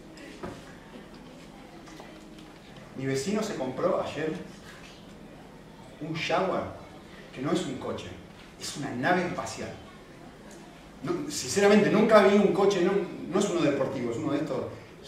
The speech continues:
gigantes que, que no, justo lo aparcó enfrente de mi casa, al lado de mi cangú. Y lo primero que su hijita hizo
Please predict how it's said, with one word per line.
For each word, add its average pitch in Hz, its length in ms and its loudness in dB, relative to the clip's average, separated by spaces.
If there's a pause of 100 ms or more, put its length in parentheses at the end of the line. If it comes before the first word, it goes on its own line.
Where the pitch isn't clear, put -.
(240)
gigantes 151 480 -6
que, 131 140 -8
que 123 100 -8
no, 151 120 -2 (680)
justo 196 240 0
lo 170 120 8
aparcó - 320 0
enfrente 175 520 4
de 135 120 4
mi 131 60 2
casa, 175 380 2 (580)
al 131 80 -2
lado 180 220 12
de - 60 6
mi 160 60 6
cangú. 147 360 2 (1800)
Y 147 40 -6
lo 160 140 2
primero 190 320 6
que 185 100 4
su - 140 -2
hijita 170 480 2
hizo 110 420 -2